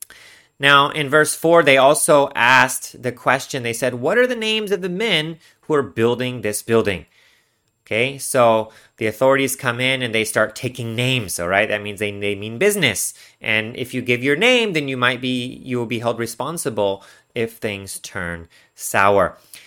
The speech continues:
Now, the leaders were willing to give their names, and they actually continued the work.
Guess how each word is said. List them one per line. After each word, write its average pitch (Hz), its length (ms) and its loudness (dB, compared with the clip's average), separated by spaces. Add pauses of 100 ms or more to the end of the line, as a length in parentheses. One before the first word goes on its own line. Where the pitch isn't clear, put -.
(160)
Now, 170 560 4
the 147 160 0
leaders 190 540 2
were 165 320 4
willing 143 480 0
to 147 140 -6
give 113 320 -2
their 135 120 0
names, 175 440 -6
and 127 200 -4
they 143 100 2
actually 160 440 0
continued 165 1080 -6 (320)
the 113 200 -2
work. 120 680 2